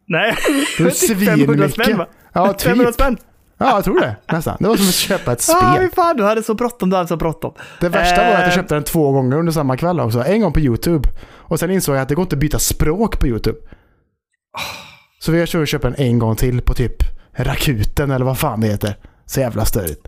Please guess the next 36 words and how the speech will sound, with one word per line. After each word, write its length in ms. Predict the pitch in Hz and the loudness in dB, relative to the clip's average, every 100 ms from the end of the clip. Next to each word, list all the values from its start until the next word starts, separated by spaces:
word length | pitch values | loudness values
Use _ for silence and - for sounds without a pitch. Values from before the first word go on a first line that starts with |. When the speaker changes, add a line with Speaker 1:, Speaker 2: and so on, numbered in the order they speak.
| - | -8
Speaker 1:
Just 180 | 170 185 | -4 -2
det, 60 | 180 | -2
det 60 | |
kommer 200 | 185 196 | 0 0
du 60 | 180 | 0
berätta. 240 | 175 151 | -2 -2
Jag 80 | 160 | -2
vet 80 | 180 | -2
inte 100 | 190 | -2
ens 120 | 156 | -2
vad 100 | 156 | -2
det 160 | 151 156 | -4 -2
är 200 | 170 190 | -2 -2
liksom. 360 | 127 - - 165 | -6 -12 -16 -4
Men, 180 | 175 214 | 0 0
Speaker 2:
Nej, 60 | |
det 60 | 226 | 2
är 160 | 226 | 0
Speaker 1:
ehm, 140 | 220 214 - - - - | 0 -2 -4 -4 0 2
vi 80 | |
har 120 | 240 262 | 2 2
ju 60 | |
Speaker 2:
skitbra. 120 | 254 269 | 0 2
Speaker 1:
snarlikt. 440 | 269 196 220 - | 2 2 -2 -2
Jag 200 | 214 247 | -2 -2
skrev 240 | 277 247 | 0 -2
ju 60 | 190 | -2
spelgosedjur 1400 | - - 214 226 185 156 - 151 - 135 156 202 233 202 | -6 -4 0 0 -2 -4 -4 -2 -2 0 2 2 0 0
och 100 | 180 | 0
det 60 | |
är 80 | 196 | 2
lite 120 | 202 | 2
Speaker 2:
Mm. 140 | 170 247 | 2 2
Speaker 1:
odefinierat 420 | 165 - 147 180 | 0 -2 -2 0
där. 180 | 170 135 | -2 0
Men 220 | 156 180 | -2 -2